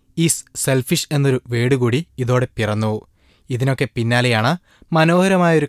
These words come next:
കാഴ്ച ഒരുക്കി ബോളിവുഡിലെ മന്ദഹാസങ്ങളായ അഭിഷേക് ബച്ചനും ഐശ്വര്യ റായിയും നയന മനോഹരമായൊരു കാഴ്ചയൊരുക്കിയിരിക്കുന്നത്. അഭിഷേകിന്റെ ഫാദർ അമിതാഭ് ബച്ചനും ഋഷി കപൂറും നായകന്മാരാകുന്ന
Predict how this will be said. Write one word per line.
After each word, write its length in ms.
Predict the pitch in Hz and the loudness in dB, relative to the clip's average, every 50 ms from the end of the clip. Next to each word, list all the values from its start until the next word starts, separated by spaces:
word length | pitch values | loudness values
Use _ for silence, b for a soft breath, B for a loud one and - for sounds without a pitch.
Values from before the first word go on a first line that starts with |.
| - | -2
കാഴ്ച 280 | 123 117 117 113 - 131 113 - _ _ _ | -2 -2 0 -2 -2 -4 -4 -6 _ _ _
ഒരുക്കി 420 | - 127 127 127 - - 123 135 - _ - | -8 -6 -6 -6 -6 -6 -6 -6 -6 _ -2
ബോളിവുഡിലെ 560 | 131 127 131 131 139 147 147 147 147 143 123 - _ _ _ - | 0 2 2 2 2 2 2 2 2 0 0 -2 _ _ _ -6
മന്ദഹാസങ്ങളായ 720 | 120 120 123 127 143 147 139 - - 135 131 127 123 113 - - 120 | -4 -2 -2 0 0 0 0 0 -2 -2 0 0 0 -2 -2 -4 -8
അഭിഷേക് 340 | 110 101 117 - 143 135 | -8 -6 -6 -4 -4 -2
ബച്ചനും 420 | 127 123 117 - 127 110 117 170 - _ _ - | -2 -2 -2 -2 -2 -4 -4 -4 -6 _ _ 0
ഐശ്വര്യ 420 | 156 165 170 165 - - 208 202 196 | 2 4 4 4 4 4 4 4 4
റായിയും 380 | 180 165 156 151 147 131 - - _ - 135 | 4 4 2 2 0 0 -4 -8 _ -6 -4
നയന 300 | 139 139 143 151 165 165 - | 0 0 2 2 0 0 -2
മനോഹരമായൊരു 680 | 131 131 127 135 143 151 156 160 151 143 143 139 135 123 - | -2 -2 0 2 2 2 2 2 2 2 2 0 0 -2 -2
കാഴ്ചയൊരുക്കിയിരിക്കുന്നത്. 1080 | - 113 120 123 - - 131 120 104 110 120 120 117 113 113 113 113 107 113 113 110 110 - _ _ _ _ _ _ _ | -2 -2 -2 -2 -2 -2 -2 -2 -2 -2 -2 -2 0 0 0 -2 0 0 2 2 2 0 -2 _ _ _ _ _ _ _
അഭിഷേകിന്റെ 580 | - 123 113 117 - - 135 123 135 127 131 120 - - - | -8 -6 -6 -4 -2 -2 -2 0 0 0 -2 -4 -6 -8 -6
ഫാദർ 300 | - 123 120 120 110 139 - - | -2 -2 -2 -2 -2 -4 -6 -6
അമിതാഭ് 340 | 127 120 123 120 131 135 127 | -4 -4 0 2 2 2 2
ബച്ചനും 340 | 135 - - 123 131 175 - b b b b b b 147 | 0 -2 -2 -2 -2 -2 -4 b b b b b b -4
ഋഷി 220 | 139 - - 180 175 - | -2 0 2 2 2 2
കപൂറും 320 | 180 160 165 165 156 147 | 4 4 4 4 4 2
നായകന്മാരാകുന്ന 880 | 135 127 127 131 135 143 143 143 143 143 139 135 127 117 113 117 147 185 | 2 2 2 2 2 0 0 2 2 2 2 2 2 2 2 2 0 0